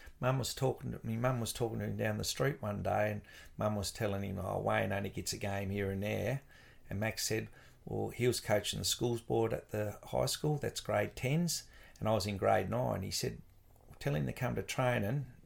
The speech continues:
next week and we'll play him." And, and he played me on a half-back flank, and from then on, I felt that that's when my football took off in, at the end, in grade nine at, um, yeah,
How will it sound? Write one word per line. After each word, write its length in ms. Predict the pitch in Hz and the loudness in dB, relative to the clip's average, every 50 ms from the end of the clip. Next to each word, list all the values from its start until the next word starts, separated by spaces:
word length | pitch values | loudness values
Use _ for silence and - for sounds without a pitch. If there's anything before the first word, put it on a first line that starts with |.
| - - | -12 -8
next 280 | 123 117 - - - | -8 -8 -6 -6 -2
week 220 | 131 127 117 - - | 0 0 0 0 -2
and 80 | 110 113 | -2 -4
we'll 100 | 113 110 | -4 -4
play 300 | - - - 139 139 131 | -4 -2 -2 0 0 0
him." 100 | 113 104 | -2 -2
And, 120 | 104 104 - - - - - - - - - - - - - - - - | -4 -4 -6 -12 -18 -20 -18 -18 -18 -18 -20 -20 -20 -20 -20 -16 -8 -4
and 140 | 120 113 | -2 -2
he 60 | 113 104 | -2 -2
played 340 | - - 143 139 135 - | 0 2 4 4 4 4
me 60 | 120 113 | 2 2
on 120 | 113 113 | 2 2
a 60 | 107 | 0
half-back 540 | 107 117 123 120 113 - - 110 107 - - | 0 0 2 0 0 0 2 2 2 2 0
flank, 520 | - - 131 127 120 113 107 - - - - - | -4 -2 0 2 2 0 -2 -4 -8 -16 -14 -8
and 320 | - 120 - - - - - - - - - - - - - - - | -6 -4 -4 -2 -4 -6 -8 -12 -20 -20 -20 -20 -20 -20 -20 -12 -6
from 200 | - 127 120 123 | -4 -2 0 2
then 220 | 139 156 156 135 | 4 4 4 4
on, 260 | 131 131 131 123 117 120 - | 4 4 4 2 2 0 -2
I 100 | - 117 | -2 -2
felt 340 | 113 - - 139 135 - - | -2 -2 2 2 2 2 2
that 140 | 120 117 - | -2 -4 -2
that's 260 | 127 127 123 - - | 0 -2 -2 -2 -4
when 160 | 123 117 113 | -4 -2 -2
my 160 | 113 113 110 107 | 0 -2 -2 -2
football 480 | - - - - - - 110 113 107 - | -4 -6 -8 -8 -6 -4 -4 -4 -4 -4
took 220 | - - 135 - - | -6 -8 -8 -4 0
off 340 | 113 107 - - - - - - - - | 0 0 0 -2 -8 -10 -12 -14 -14 -10
in, 320 | 127 110 107 107 107 - - - - | -8 -6 -4 -4 -6 -6 -8 -10 -8
at 180 | 113 113 - - | -8 -8 -8 -10
the 160 | - 107 110 | -8 -6 -4
end, 240 | 113 113 110 - - - | -4 -4 -4 -6 -8 -8
in 220 | 120 113 110 110 107 | -6 -4 -4 -4 -4
grade 320 | - 107 107 107 98 95 | -2 0 0 2 0 0
nine 440 | 98 101 110 117 117 98 90 87 - - - | -2 -2 -2 -2 -2 -4 -6 -8 -10 -12 -10
at, 180 | - 107 - - - - - | -8 -8 -8 -10 -14 -14 -10
um, 320 | - 107 104 107 104 104 104 - - - - - - - - - | -8 -6 -6 -6 -6 -8 -10 -12 -14 -14 -10 -8 -8 -6 -6 -6
yeah, 300 | - 113 - - - - | -6 -4 -4 -2 -2 -2